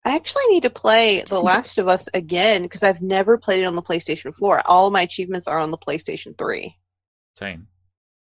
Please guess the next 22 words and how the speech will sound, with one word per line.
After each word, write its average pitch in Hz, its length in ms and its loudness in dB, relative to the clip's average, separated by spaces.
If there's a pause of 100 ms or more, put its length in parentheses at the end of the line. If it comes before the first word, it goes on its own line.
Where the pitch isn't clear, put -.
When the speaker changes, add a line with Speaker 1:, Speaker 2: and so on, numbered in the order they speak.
(200)
Speaker 2:
Oh, 311 120 8
Speaker 3:
I, 330 40 10
Speaker 2:
yeah, 370 160 10
Speaker 3:
I 247 40 8
Speaker 2:
same. 226 320 4
Speaker 3:
started 147 320 0
playing 123 240 -8
Remastered. 92 800 -4
I 95 100 -8
got 104 160 -2
about 104 200 -4
halfway 104 440 -4
through 98 400 -8
it, 73 120 -10
but 85 100 -10
I 95 80 -4
have 92 120 -8
not 90 220 -8
finished 90 400 -12
Remastered 85 540 -12
on 82 180 -14
the 87 220 -20